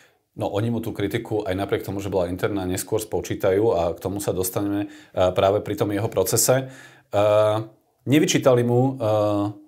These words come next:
len to, že kritizoval v niektorých, eh, tých otázkach Sovietsky zväz, ale aj to, že sa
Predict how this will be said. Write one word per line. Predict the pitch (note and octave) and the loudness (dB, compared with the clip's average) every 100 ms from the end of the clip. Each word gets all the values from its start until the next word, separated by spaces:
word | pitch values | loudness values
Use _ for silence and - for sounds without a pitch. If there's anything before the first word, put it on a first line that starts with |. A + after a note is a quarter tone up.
| A2 | -2
len | G#2+ A2+ - | 0 0 2
to, | G#2 A2 | 2 2
že | A2 G2+ | -2 -6
kritizoval | - G#2 G2+ G2+ F#2+ G2+ | -4 -2 0 2 2 0
v | |
niektorých, | G2 A2 G2+ G2 | -4 -2 -2 -2
eh, | G2+ G2 F#2+ - | 2 4 2 0
tých | G2+ | -6
otázkach | G#2+ G#2+ - G2+ - | -4 -4 -2 -4 -4
Sovietsky | - G#2+ G#2+ - F#2 | -4 -2 -2 -2 -2
zväz, | A2+ C3 C3 - - | 2 2 0 -6 -12
ale | - A2+ A#2+ G#2 | 2 4 6 4
aj | |
to, | - A2 | 2 0
že | G#2+ | 0
sa | - | 0